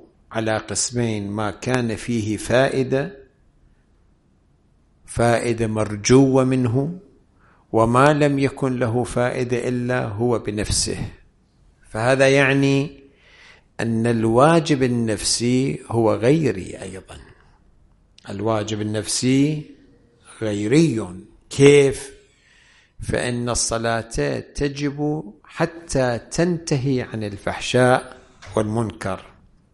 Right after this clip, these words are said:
فتكون الصلاة واجبة لهذا الغرض، وهو الانتهاء عن الفحشاء والمنكر.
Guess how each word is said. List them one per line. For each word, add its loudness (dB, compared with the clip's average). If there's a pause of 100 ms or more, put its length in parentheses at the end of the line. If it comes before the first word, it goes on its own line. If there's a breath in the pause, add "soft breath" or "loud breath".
(1080 loud breath)
فتكون 4
الصلاة 0 (100)
واجبة 2 (100)
لهذا 0
الغرض، -2 (160)
وهو 0
الانتهاء -2 (140)
عن -4
الفحشاء -6
والمنكر. -14